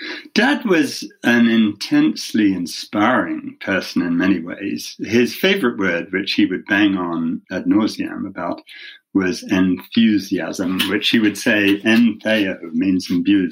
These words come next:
imbued with God, and he used to say that daily. He was one of those people that you were actually very proud of because he was just so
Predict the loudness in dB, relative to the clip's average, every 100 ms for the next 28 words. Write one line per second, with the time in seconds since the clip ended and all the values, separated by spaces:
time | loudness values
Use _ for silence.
0 | -6 -6 0 0 0 -6 -4 -2 0 0
1 | 0 -2 -6 -4 -4 -6 -10 -14 -14 -14
2 | -16 -8 -2 0 0 -4 _ _ _ _
3 | _ 0 0 0 2 2 2 -2 -4 -2
4 | -2 2 2 4 0 -4 -6 0 2 0
5 | -2 -2 2 0 0 -6 -2 0 0 -2
6 | -10 -14 -10 -6 -4 0 0 0 0 0
7 | 0 -4 -4 -4 -4 -6 -2 2 4 2
8 | 0